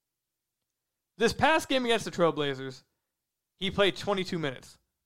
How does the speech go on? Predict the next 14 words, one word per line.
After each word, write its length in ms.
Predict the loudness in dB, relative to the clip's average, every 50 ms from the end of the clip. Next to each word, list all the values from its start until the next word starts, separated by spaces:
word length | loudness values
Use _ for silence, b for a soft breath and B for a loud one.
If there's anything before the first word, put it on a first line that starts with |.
| _ _ _ _ _ _ _ _ _ _ _ _ _ _ _ _ _ _ _
In 100 | -6 -2
the 100 | 0 0
same 360 | 0 2 4 4 4 4 4 2
game 540 | 4 4 4 4 4 2 0 -2 -4 -8 -10 _ _ _ _ _ _ _ _ _ _ _ _
against 280 | -2 0 2 2 0 0
the 60 | -4
Trailblazers, 640 | -4 -2 -2 -2 -2 -2 -4 -4 -6 -8 -10 -12 -6
Killian 300 | 0 4 4 6 6 6
Hayes 180 | 4 4 6 8
got 180 | 8 8 8
benched 300 | 8 6 6 6 2 0
down 140 | 0 0 0
the 60 | 0
stretch. 360 | -2 -4 -4 -4 -4 -6 -10